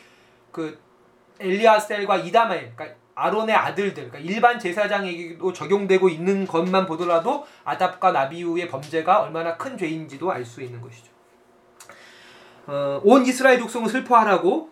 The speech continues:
레위기 십일 장 육 절에 말씀하고 있습니다. 아버지 아론과 형제들은 나답과 아비후의 죽음에 대해서 슬퍼해서는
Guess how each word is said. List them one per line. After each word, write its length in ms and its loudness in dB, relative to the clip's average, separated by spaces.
레위기 300 -6
십일 280 -10
장 260 -4
육 200 -14
절에 280 2
말씀하고 460 -6
있습니다. 340 -8
아버지 300 2
아론과 340 2
형제들은 460 -2
나답과 400 2
아비후의 420 2
죽음에 380 -2
대해서 260 -2
슬퍼해서는 800 -2